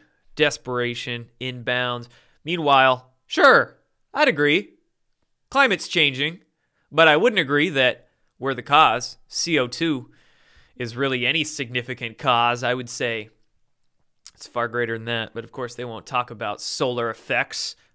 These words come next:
or cosmic effects. Uh, now we're moving on to Afghanistan. Over the weekend, we had the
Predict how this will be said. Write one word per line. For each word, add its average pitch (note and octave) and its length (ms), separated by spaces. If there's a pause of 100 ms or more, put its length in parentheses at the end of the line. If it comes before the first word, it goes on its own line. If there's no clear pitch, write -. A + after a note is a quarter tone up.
or B2 100
cosmic A#2+ 480
effects. - 580 (720)
Uh, D#3+ 380
now A3+ 140
we're B3 100
moving A3 240
on G#3 160
to G#3 440
Afghanistan. D#3 1120 (440)
Over C#3+ 160
the C#3+ 100
weekend, C#3 380
we C3+ 140
had C3 340
the C3 380